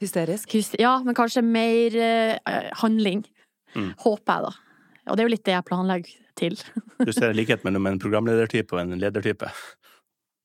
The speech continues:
Speaker 2: Ja, kanskje.
Speaker 3: Som radiomenneske også.
Speaker 2: <laughs> Kanskje det.
Speaker 3: <laughs>
Speaker 1: Men har du vært i nærheten av noen situasjoner, du nevnte jo strømbrudd i oppveksten, som ikke er så veldig alvorlig, selv om det har noen konsekvenser. Har du vært i nærheten av noen situasjoner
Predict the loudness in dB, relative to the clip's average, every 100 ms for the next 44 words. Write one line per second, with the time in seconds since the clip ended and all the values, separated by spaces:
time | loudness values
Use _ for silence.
0 | _ -8 -4 -4 0 -2 0 2 2 2
1 | 0 -2 -2 -2 2 2 4 2 2 0
2 | -2 0 2 4 4 6 4 0 -2 -2
3 | 0 2 2 -2 -2 -2 0 -2 -6 -6
4 | -6 -6 -6 -6 -4 -4 -4 -2 -4 -4
5 | -4 -4 -2 -2 -2 -4 -6 -4 -4 -4
6 | -8 -10 -8 -4 -4 -4 -6 -6 -6 -8
7 | -10 -14 -8 -4 -4 -4 -4 -4 -2 -4
8 | -4 -4 -4 -4 -6 -4 -4 -6 -8 -8
9 | -6 -6 -4 -4 -6 -20 -10 -2 0 0
10 | -2 -4 -4 -4 -6 -4 -2 -2 -2 -6
11 | -8 -10 -10 -8 -6 -8